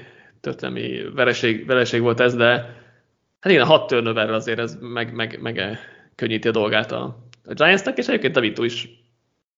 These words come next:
rendben volt, három T D-t osztott ki, több,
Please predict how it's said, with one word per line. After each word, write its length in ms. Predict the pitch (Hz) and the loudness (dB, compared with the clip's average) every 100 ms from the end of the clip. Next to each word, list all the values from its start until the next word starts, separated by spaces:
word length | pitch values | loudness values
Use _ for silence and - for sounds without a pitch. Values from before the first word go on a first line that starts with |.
| _ _ _ _ _ - | _ _ _ _ _ -4
rendben 360 | 120 117 110 107 | 2 2 2 0
volt, 260 | 107 120 | 0 0
három 320 | 120 113 101 110 | 2 2 0 0
T 80 | |
D-t 160 | 131 123 | 0 0
osztott 260 | 123 131 - | -4 -8 -8
ki, 140 | 120 | -6
több, 340 | 127 117 117 | -4 -4 -8